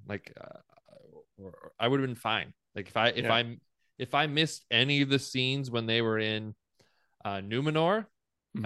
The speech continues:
Speaker 1: felt like I was fine. You know, like, I, I felt like, you know, I could get up, make dinner or, or whatever, and, and I'm
Speaker 2: Right.
Speaker 1: like, "Ah, all right." But if you got up and you missed, like,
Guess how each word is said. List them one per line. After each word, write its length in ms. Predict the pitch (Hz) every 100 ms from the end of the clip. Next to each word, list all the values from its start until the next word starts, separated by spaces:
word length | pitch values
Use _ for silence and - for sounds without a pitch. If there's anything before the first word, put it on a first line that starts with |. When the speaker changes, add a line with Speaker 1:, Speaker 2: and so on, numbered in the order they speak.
| 107
Speaker 1:
felt 40 | 214
like 140 | 196
I 80 | 180
was 160 | 170
fine. 460 | - 104 160 175 - - _
You 100 | 107
know, 180 | 104 123
like, 220 | 123 123
I, 180 | 123 120 - _ _
I 80 | 117
felt 260 | 113 147 135
like, 260 | 131 120 _ -
you 100 | 117
know, 80 |
I 120 | 107 127
could 200 | 131 113
get 100 | 120
up, 140 | 131
make 220 | 117 127 -
dinner 400 | 117 123 123 127
or, 200 | 107 101
or 180 | 95 101
whatever, 360 | 107 117 120
and, 160 | 117 104 - _ _ -
and 100 | 107
I'm 80 | 110
Speaker 2:
Right. 200 | 107 -
Speaker 1:
like, 80 |
"Ah, 220 | 269 302 - -
all 80 |
right." 240 | 277 175 180 - _ _ _
But 120 | 131
if 100 | 127 156
you 80 |
got 220 | 180 170 160
up 220 | 156 151
and 160 | 131 123
you 80 |
missed, 440 | 117 117 127 - -
like, 340 | 101 101 101